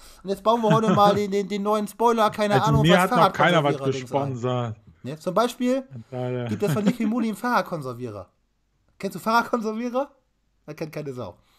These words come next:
Speaker 2: Nee.
Speaker 1: Ne? Bestes Beispiel. Damit mache ich mir eine Stoßstange schwarz. Das Zeug kostet die, kostet die Dose ein Euro fünfundzwanzig. Ne? Kein, kein Wunderchemiemittel, von Koch Chemie, keine, obwohl, hab ich auch gekriegt, ne? Aber, äh, ne,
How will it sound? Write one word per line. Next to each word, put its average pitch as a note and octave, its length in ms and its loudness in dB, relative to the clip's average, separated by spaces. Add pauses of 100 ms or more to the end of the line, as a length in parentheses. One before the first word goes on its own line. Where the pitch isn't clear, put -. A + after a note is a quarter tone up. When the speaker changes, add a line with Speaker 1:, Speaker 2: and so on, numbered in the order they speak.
(180)
Speaker 2:
Nee. A#2 300 -8 (640)
Speaker 1:
Ne? D#3+ 180 -6 (160)
Bestes F3+ 240 -8
Beispiel. E3+ 500 -8 (300)
Damit E3 180 -8
mache E3 120 -8
ich F3 80 -8
mir D#3+ 60 -10
eine D#3 100 -10
Stoßstange D3+ 440 -10
schwarz. G#2 380 -16 (240)
Das A#2 100 -14
Zeug F3 260 -8
kostet E3+ 340 -10
die, D#3 160 -10
kostet E3 280 -10
die D#3 100 -12
Dose E3+ 280 -8
ein E3 160 -8
Euro D#3+ 200 -10
fünfundzwanzig. C#3+ 640 -14 (1300)
Ne? A2+ 160 -14 (340)
Kein, E3+ 220 -6
kein F3 220 -4
Wunderchemiemittel, E3 840 -4
von C#3 160 -12
Koch G3 180 -2
Chemie, D#3 320 -10
keine, D3 360 -14
obwohl, C3 240 -10
hab E3+ 100 -8
ich D#3+ 80 -12
auch - 80 -10
gekriegt, B2+ 380 -14
ne? A#2+ 140 -8
Aber, C3 260 -6 (480)
äh, C#3+ 400 -2 (800)
ne, C3+ 240 -6